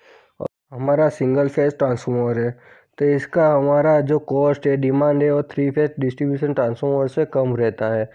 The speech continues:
और इसका यूज़ हम ho-, home voltage to suitable for value without a changing frequency, हमारी फ्रीक्वेंसी चेंज नहीं होती। और एक कॉमनली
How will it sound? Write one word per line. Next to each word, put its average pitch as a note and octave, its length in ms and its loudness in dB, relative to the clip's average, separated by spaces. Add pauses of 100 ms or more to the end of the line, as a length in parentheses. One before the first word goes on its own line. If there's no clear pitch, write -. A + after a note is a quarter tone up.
(360)
और C3+ 140 0
इसका D3+ 260 0
यूज़ D3 260 2
हम C3+ 380 0
ho-, B2 220 -4 (840)
home D3+ 260 2
voltage D3 420 0 (140)
to D#3 160 -2
suitable D3 440 0 (100)
for D3+ 200 0 (400)
value D3 600 2
without C3+ 520 2
a D#3 160 2
changing C#3 580 0
frequency, C#3+ 440 -2
हमारी C#3 260 0
फ्रीक्वेंसी C#3+ 460 -2
चेंज C#3+ 220 -2
नहीं D#3 180 2
होती। D#3+ 220 0 (380)
और C#3 140 0
एक D3+ 160 0
कॉमनली D#3 600 2